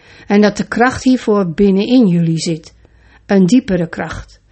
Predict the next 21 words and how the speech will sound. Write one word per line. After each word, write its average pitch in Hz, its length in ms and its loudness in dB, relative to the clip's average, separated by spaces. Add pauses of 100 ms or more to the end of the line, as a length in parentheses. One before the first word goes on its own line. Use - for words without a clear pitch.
(340)
De 180 100 -4
kracht 254 360 -2
van 254 140 -2
kennis 220 640 -2 (300)
die 220 200 4
erop 185 260 -2
wacht 220 360 -2
ontdekt 220 400 -2
te 170 100 -8
worden. 160 460 -4 (1300)
Deze 202 360 2
kennis 254 360 2
moet 240 180 -2
naar 233 140 0
voren 180 380 0
komen 165 460 -2
in 180 160 -2
je 165 120 0
leven 170 540 -2
als 175 180 -6
individu 185 680 0